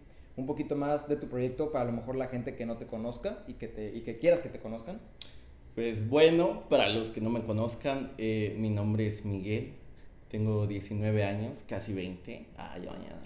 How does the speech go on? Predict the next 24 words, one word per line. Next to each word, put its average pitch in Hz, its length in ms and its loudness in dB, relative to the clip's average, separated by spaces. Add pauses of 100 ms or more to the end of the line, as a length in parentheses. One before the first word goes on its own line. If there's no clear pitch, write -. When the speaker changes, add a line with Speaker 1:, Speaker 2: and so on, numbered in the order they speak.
Speaker 2:
cumplo 101 240 -6
los 92 80 -4
Speaker 1:
Ajá. 120 80 -2
Speaker 2:
veinte, 107 360 -4
Speaker 1:
¿Ya 127 100 0
Speaker 2:
güey. 139 120 2
Speaker 1:
mañana? 139 400 -2
Speaker 2:
Otra 143 220 4
Speaker 1:
Ajá. 151 100 10
Speaker 2:
década 175 400 10
más 160 260 6
viejo. 123 500 4 (360)
Speaker 1:
<laughs> 180 140 4
Speaker 2:
Eh, 139 720 10 (460)
pues 123 140 -2
bueno, 135 520 6
empecé 123 460 0
a 127 40 8
hacer 139 300 2
streams, 127 600 -2 (200)
pues 110 220 0
porque 120 320 -2
la 127 160 10
verdad, 127 680 6